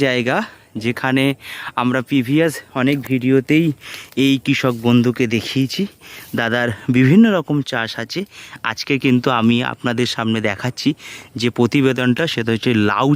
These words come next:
চাষের উপর। এই লাউ চাষের উপর দাদা কিন্তু আমাদের কোম্পানির ভেস্টিজ মার্কেটিং প্রাইভেট লিমিটেড কোম্পানির সমস্ত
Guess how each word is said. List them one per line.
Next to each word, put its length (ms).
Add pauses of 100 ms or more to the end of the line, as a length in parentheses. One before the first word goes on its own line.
চাষের 380
উপর। 180 (540)
এই 80 (140)
লাউ 180 (160)
চাষের 400
উপর 180 (140)
দাদা 180 (100)
কিন্তু 220 (120)
আমাদের 280 (1000)
কোম্পানির 480
ভেস্টিজ 360
মার্কেটিং 420
প্রাইভেট 380
লিমিটেড 360
কোম্পানির 440
সমস্ত 300